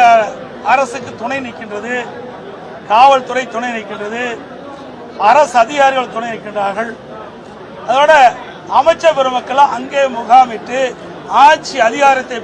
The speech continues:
பணம் ப-, பயன்படுத்தி, வனபலம், படைபலத்தை பயன்படுத்தி அதிகமான பரிசு, பரிசு பொருட்களை கொடுத்து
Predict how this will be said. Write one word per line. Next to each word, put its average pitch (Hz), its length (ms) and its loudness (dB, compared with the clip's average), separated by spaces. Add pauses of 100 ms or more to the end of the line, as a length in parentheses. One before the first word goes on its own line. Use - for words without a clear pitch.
பணம் 214 240 -6
ப-, 208 160 -2 (440)
பயன்படுத்தி, 240 640 -4 (540)
வனபலம், 269 680 4
படைபலத்தை 254 520 0 (100)
பயன்படுத்தி 226 600 -8 (520)
அதிகமான 277 480 2 (160)
பரிசு, 247 260 -4 (120)
பரிசு 247 280 -8
பொருட்களை 240 300 -10
கொடுத்து 254 400 -6